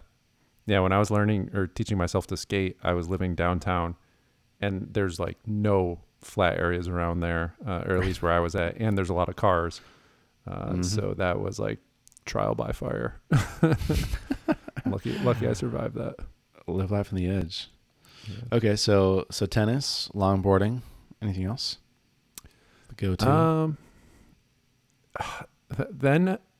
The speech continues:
Speaker 1: most of my hobbies start to become more business related, whether
Speaker 2: <laughs>
Speaker 1: that's, you know, meeting up and hanging out with people, or <laughs> I spent the weekend just, uh,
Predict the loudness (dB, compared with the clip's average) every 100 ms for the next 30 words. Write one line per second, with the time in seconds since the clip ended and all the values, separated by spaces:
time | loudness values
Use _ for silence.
0 | -20 _ _ -4 2 6 6 4 4 4
1 | 6 4 4 2 0 -4 -14 _ _ _
2 | _ _ -16 -2 2 2 2 0 2 2
3 | 2 4 2 2 0 0 0 2 2 2
4 | -2 -6 _ _ _ _ _ -2 2 4
5 | 4 2 0 -6 -12 -14 -14 -4 0 2
6 | 2 2 4 2 0 0 0 2 2 2
7 | 0 0 -2 0 2 2 0 -2 -4 -2
8 | -2 -6 -12 _ _ _ _ _ _ _
9 | _ _ _ _ 2 4 6 6 4 2
10 | -10 _ -10 0 2 4 4 4 4 4
11 | 4 2 0 -2 -4 -10 _ 2 4 4
12 | 0